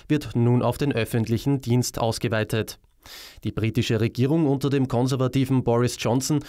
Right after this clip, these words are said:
lehnt eine allgemeine Corona-Impfpflicht ab. Sich impfen zu lassen sei eine persönliche Entscheidung, sagt Gesundheitsminister Sajid Javid der B B C.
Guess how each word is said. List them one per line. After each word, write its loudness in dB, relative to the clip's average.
lehnt 2
eine 0
allgemeine 0
Corona-Impfpflicht -2
ab. -4
Sich -4
impfen 0
zu 0
lassen 0
sei -2
eine 2
persönliche 0
Entscheidung, 0
sagt -2
Gesundheitsminister 0
Sajid -2
Javid 0
der 0
B -2
B 2
C. 2